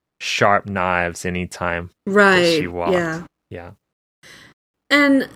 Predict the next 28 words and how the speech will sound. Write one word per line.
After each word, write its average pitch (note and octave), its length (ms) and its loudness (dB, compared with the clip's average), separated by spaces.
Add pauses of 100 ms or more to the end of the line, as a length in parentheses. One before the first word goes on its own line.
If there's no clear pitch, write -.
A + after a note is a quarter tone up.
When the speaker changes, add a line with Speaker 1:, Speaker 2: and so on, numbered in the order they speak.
(380)
Speaker 2:
I've D4+ 260 2
never D4+ 460 4
had C4 280 2
to B3 60 -4
deal B3 240 4
with A3+ 160 4
gender A3 300 4
dysphoria. A3 960 2 (180)
I G#3+ 140 0
imagine A3+ 800 4
that G3 760 0 (1600)
having B3+ 480 2
to A#3+ 120 4
walk G3+ 680 2
in G3 340 2
the F#3 280 0
shoes G3 560 2
of F3 140 2
somebody F3 600 4
that E3 640 0 (460)
you F3 800 0
aren't F3 500 0
truly, A#3+ 540 2 (760)
I G#3 80 2
imagine G#3 540 4
that F#3+ 220 0
that F3+ 340 0
is E3+ 560 0